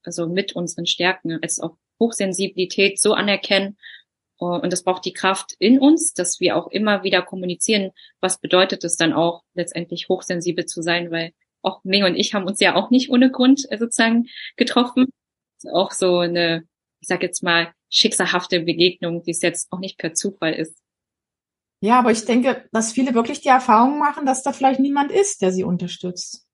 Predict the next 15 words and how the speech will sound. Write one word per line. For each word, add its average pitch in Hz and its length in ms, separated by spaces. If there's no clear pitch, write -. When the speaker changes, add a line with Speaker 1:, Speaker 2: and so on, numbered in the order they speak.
Speaker 2:
Und 202 160
dann 220 220
muss 233 220
man 277 320
aus 214 160
meiner 220 300
Erfahrung 240 760
ganz 262 280
tief 294 320
in 254 160
sich 240 220
selber 226 340
diese 214 260
Kraft 208 440
suchen. 220 680